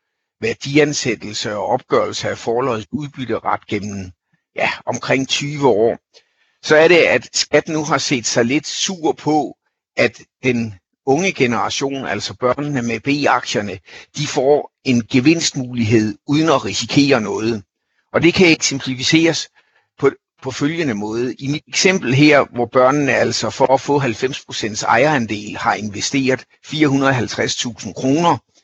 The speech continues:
der er forholdet det, at hvis det går galt,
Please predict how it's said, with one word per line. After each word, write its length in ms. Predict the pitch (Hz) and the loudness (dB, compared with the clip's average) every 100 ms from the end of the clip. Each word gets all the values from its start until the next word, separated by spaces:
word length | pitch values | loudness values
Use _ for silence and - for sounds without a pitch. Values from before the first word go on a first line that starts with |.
| _ - - 151 | _ -20 -2 4
der 80 | |
er 100 | 156 | 4
forholdet 520 | 151 147 151 160 120 117 | 6 4 6 6 2 2
det, 200 | 143 131 | 2 2
at 60 | 123 | -2
hvis 120 | 120 | -2
det 140 | 135 | -6
går 220 | 123 113 - | -4 -4 2
galt, 520 | 175 151 98 - | 4 4 -2 -8